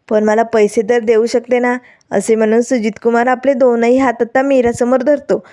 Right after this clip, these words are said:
आणि म्हणतो, "दे, दे मीरा राणी, माझे पैसे दे, दे पटकन. मीरा राणी, मला पैसे हवेत, दे पटकन."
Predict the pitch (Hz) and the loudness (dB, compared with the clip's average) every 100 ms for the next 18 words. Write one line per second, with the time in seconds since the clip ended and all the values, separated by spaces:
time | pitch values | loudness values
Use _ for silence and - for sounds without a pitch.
0 | - - 202 208 208 202 240 220 196 240 | -20 -10 -4 0 0 0 0 0 2 2
1 | 214 196 220 220 _ _ 226 226 226 240 | 2 0 -2 -4 _ _ -2 0 2 2
2 | 233 226 233 240 226 240 240 233 214 254 | 2 2 0 0 2 0 2 0 0 -2
3 | 214 - _ 233 294 302 302 - 262 262 | -2 -6 _ -4 -2 0 -2 -2 -4 -4
4 | - - - 220 220 240 240 233 262 262 | -10 -20 -8 -2 0 2 0 0 0 2
5 | 262 269 254 233 226 277 269 294 233 262 | 0 0 0 -2 0 -2 0 0 0 -2
6 | 262 262 262 220 | 0 -2 -2 -4